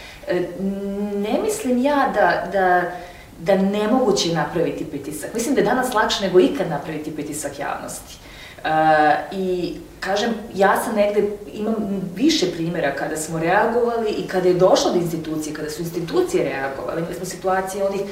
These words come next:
kamera u, iznad kabine za preslačenje po tržnim centrima, pa smo mi izveli nekako, uspeli smo da izvedemo Poverenika za, e, informacije. I poslat nam je svima saopštenje, svima koji smo poslali taj mail i tako dalje. Dakle,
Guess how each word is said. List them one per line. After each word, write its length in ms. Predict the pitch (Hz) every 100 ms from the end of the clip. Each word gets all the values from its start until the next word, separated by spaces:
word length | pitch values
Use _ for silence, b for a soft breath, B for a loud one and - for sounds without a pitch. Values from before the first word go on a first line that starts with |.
| B B -
kamera 440 | 214 214 226 208 190
u, 460 | 190 202 208 208 -
iznad 260 | 185 190
kabine 320 | 190 185 214 214
za 80 |
preslačenje 560 | 202 175 190 180 180 175
po 60 | 170
tržnim 300 | 196 180 165
centrima, 440 | 160 156 156 196 185
pa 60 | -
smo 160 | 185 190
mi 80 | 185
izveli 420 | 196 277 294 196
nekako, 380 | 165 165 175 175
uspeli 260 | 165 226
smo 120 | 233 226
da 60 |
izvedemo 380 | 208 214 202 202 190
Poverenika 540 | 180 180 180 175 165 156 B B B
za, 560 | 165 156 160 156 156 147 B B - -
e, 60 | 160 156 151 151 156 - -
informacije. 760 | 175 175 156 143 - - - - B B - - - - - - -
I 260 | 240 190 -
poslat 420 | 202 190 196 185
nam 160 | 175 170
je 80 | 170
svima 300 | 269 262 -
saopštenje, 460 | 180 - 180 170
svima 220 | 165 208
koji 160 | 180 180
smo 100 | 170
poslali 420 | 160 156 165 156
taj 160 | 160 156
mail 220 | 156 147
i 80 | 147
tako 220 | 156 -
dalje. 260 | 147 139 190
Dakle, 260 | 202 -